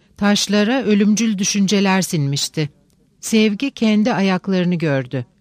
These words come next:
Çimenler tozlu ayakkabılarını yer yer temizlemişti. Mum alevinden kararmış pencere boşluğuna baktı sonra.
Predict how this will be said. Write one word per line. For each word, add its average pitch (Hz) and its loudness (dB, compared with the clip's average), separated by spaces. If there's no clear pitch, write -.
Çimenler 190 0
tozlu 220 -2
ayakkabılarını 180 -2
yer 226 0
yer 196 -2
temizlemişti. 165 -2
Mum 262 2
alevinden 185 0
kararmış 190 0
pencere 185 0
boşluğuna 160 0
baktı 160 -2
sonra. 156 -2